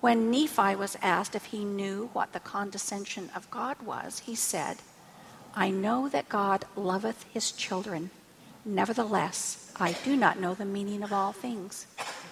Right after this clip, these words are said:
He knew enough. In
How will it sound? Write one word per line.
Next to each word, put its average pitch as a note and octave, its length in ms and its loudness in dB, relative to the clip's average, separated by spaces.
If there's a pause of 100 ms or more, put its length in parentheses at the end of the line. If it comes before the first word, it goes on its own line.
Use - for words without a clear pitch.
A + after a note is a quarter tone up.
(640)
He D4 220 4
knew A3 400 2 (220)
enough. G3+ 520 -4 (1160)
In A3+ 160 2